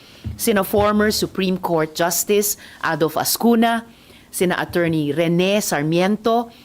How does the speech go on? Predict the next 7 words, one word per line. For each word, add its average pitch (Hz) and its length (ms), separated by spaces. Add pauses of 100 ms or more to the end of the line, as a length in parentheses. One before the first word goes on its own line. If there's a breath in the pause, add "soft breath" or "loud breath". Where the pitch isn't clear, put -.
(340 loud breath)
at 214 220
Attorney 220 640
Christian 226 400
Monsod, 208 640 (400 loud breath)
lahat 262 320
sila 233 480 (400 loud breath)
nagsasabing 220 880